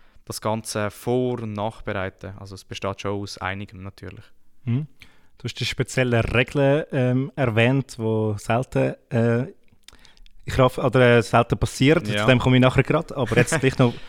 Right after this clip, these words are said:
Speaker 2: ähm, die Fußballregeln ändern sich ja hier und da mal.
Speaker 1: Ja.
Speaker 2: Im offiziellen Reg-, Regelwerk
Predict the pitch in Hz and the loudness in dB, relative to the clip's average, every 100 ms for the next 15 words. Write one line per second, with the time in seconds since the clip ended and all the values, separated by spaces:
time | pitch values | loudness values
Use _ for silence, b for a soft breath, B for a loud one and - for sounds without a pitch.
0 | B B B - 120 113 110 139 139 127 | B B B -2 2 4 4 4 2 4
1 | 117 117 - 131 127 180 113 135 139 - | 4 4 2 0 2 2 4 2 0 -4
2 | 135 131 127 123 127 131 127 131 131 131 | -2 0 0 2 0 0 0 0 2 2
3 | 143 143 107 104 113 120 - 123 - 120 | 2 -2 -2 0 0 0 -4 -6 -2 0
4 | 117 117 - - 123 127 117 120 | 0 -2 -6 -4 -2 0 0 0